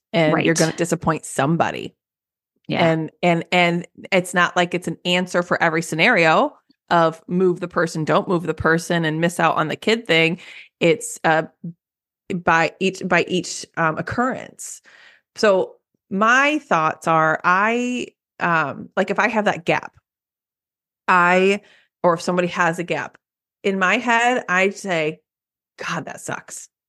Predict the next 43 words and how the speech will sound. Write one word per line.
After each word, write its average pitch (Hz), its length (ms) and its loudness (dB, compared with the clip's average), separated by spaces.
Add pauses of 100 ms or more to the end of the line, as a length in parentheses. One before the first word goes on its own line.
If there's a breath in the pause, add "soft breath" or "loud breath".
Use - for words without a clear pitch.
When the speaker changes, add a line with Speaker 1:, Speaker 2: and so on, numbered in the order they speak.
(520 soft breath)
Speaker 1:
I 156 180 0
have 175 280 0
my 208 120 4
pity 202 260 2
party. 170 580 -2
I 147 100 -2
hate 190 380 -2
having 170 360 -2
the 165 60 -4
gap. 175 420 -4 (380 soft breath)
But 180 100 0
Speaker 2:
Mm-hmm. 175 80 2
Speaker 1:
then 208 500 2 (120)
I 208 240 2
look 208 180 0
at 175 140 0
it - 120 -4
as, 160 320 -2
like, 151 380 -2
I 170 80 2
gotta 151 160 2
fill 151 560 0
the 117 240 -2
rest 151 280 0
of - 60 -4
that - 120 -12
gap - 260 -2
now - 300 -12 (260)
Speaker 2:
Right. 170 240 0
Speaker 1:
to 175 60 -6
make 165 180 0
it - 80 -2
work, 160 380 0
worth 165 260 0
my 143 120 -2
while. 151 420 0 (220 loud breath)
What 185 220 2
can 185 180 -2
I 160 160 2
do 165 200 0
right 147 260 0
now, - 260 -2 (540 soft breath)
um, 151 380 0